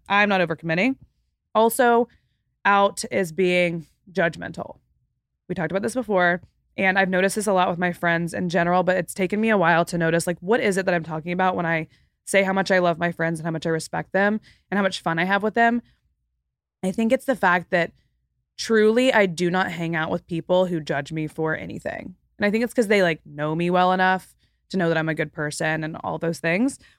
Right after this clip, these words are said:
or I hope I'm a good person. So I think that being around people who can have fun and live their life without comparing what they're doing to what you're doing and saying, like, "Oh, what I'm doing is better than what you're doing."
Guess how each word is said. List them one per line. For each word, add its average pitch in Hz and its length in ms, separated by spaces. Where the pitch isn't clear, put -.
or 175 160
I 156 80
hope 156 220
I'm 190 100
a 214 40
good 208 200
person. 262 460
So 208 440
I 202 100
think 226 240
that 202 200
being 190 200
around 208 280
people 185 580
who 202 60
can 202 120
have 202 240
fun 185 460
and 190 200
live 180 200
their 196 160
life 165 460
without 202 720
comparing 196 840
what 180 260
they're 185 240
doing 170 420
to 185 100
what 165 180
you're 160 180
doing 151 500
and 175 200
saying, 170 260
like, 156 180
"Oh, 190 80
what 165 160
I'm 180 180
doing 165 200
is 147 120
better 147 220
than 143 200
what 147 100
you're 143 160
doing." - 340